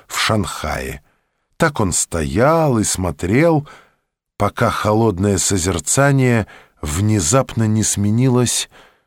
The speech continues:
высочайшим восторгом. Нет,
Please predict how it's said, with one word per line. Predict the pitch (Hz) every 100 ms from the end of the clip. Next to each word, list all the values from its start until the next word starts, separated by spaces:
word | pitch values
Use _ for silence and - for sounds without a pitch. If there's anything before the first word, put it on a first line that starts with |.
| _ _ -
высочайшим | 73 87 110 - 101 - 131 127 - - 120 104
восторгом. | 107 - - - 98 73 - - 71 - _ _ _ _ _ _ _ _ _ -
Нет, | 90 113 120 - -